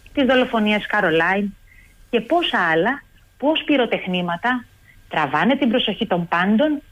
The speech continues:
και μετά ξεχνιούνται. Γιατί θα μπορούσε πολύ σωστά να θέσει κάποιος το ερώτημα, μια που μιλούμε,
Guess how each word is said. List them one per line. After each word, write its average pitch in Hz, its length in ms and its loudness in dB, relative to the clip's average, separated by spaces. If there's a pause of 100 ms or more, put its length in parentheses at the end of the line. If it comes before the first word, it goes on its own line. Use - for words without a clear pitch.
(240)
και 240 100 -2
μετά 226 500 -2 (140)
ξεχνιούνται. 233 720 0 (1200)
Γιατί 233 220 2
θα 220 120 2
μπορούσε 262 380 2
πολύ 277 280 2
σωστά 233 460 -2
να 185 100 -6
θέσει 233 280 -6
κάποιος 214 360 -4
το - 100 -6
ερώτημα, 190 360 -2
μια 185 220 -2
που 214 140 -2
μιλούμε, 180 580 -2